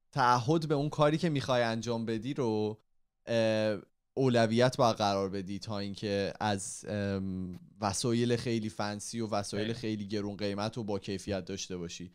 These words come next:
Speaker 1: اینم یه ذره در موردش صحبت کنیم، چون که احساس می‌کنم ما خودمون زیاد شنیدیم از کسایی که می‌خواستن پادکست درست بکنن. فکر کنم همهٔ بچه‌ها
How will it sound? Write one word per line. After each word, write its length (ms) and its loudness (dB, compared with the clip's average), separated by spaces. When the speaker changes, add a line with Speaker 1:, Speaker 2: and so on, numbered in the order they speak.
Speaker 1:
اینم 320 2
یه 140 -4
ذره 160 -2
در 140 0
موردش 160 -2
صحبت 380 -2
کنیم، 220 -4
چون 140 -10
که 100 -4
احساس 480 0
می‌کنم 440 -2
ما 160 4
خودمون 600 2
زیاد 460 2
شنیدیم 680 -2
از 220 -6
کسایی 280 -4
که 120 -6
می‌خواستن 380 -2
پادکست 500 0
درست 200 -4
بکنن. 300 -4
فکر 140 -8
کنم 280 -2
همهٔ 240 0
بچه‌ها 500 -4